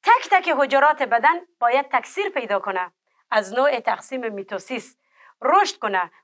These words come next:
حجرات نظیر خود به وجود بیاره تا، اه، یک موجود زنده مانند کودک یک انسان مراحل رشد و نمو خود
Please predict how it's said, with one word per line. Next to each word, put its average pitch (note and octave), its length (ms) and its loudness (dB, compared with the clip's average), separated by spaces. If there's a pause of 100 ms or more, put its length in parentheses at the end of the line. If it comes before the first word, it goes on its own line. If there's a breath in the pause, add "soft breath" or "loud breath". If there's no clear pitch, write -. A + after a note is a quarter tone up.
حجرات D4+ 460 4
نظیر C4+ 420 0
خود C#4+ 240 -2
به A#3 100 -6
وجود C#4+ 340 -8
بیاره F#4+ 340 4 (260 loud breath)
تا، A#3+ 300 4 (280 loud breath)
اه، G#3+ 280 -2
یک C4+ 160 2
موجود C4 300 -4
زنده A3+ 380 0
مانند A#3+ 400 0
کودک A3 400 -4
یک A3+ 220 -6
انسان D4+ 260 2 (240 loud breath)
مراحل A#3+ 420 4
رشد G3+ 320 -6
و A3 40 -10
نمو G3+ 400 -6
خود D#4 160 -2